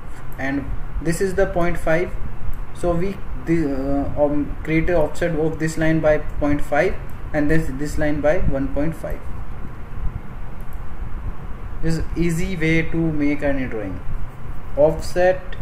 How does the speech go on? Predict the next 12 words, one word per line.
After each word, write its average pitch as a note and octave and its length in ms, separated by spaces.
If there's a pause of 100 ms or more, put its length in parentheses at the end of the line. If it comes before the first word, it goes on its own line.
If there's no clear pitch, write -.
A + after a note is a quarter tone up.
(320)
zero C#3 300
point C3+ 440
five, D#3 480 (160)
enter. C#3+ 600 (1400)
Okay, D#3+ 260 (300)
then D3 300
again D3 460
offset F3 720 (1800)
one D#3 320
point C3+ 380
five. D#3+ 500 (4000)
Okay, D3+ 360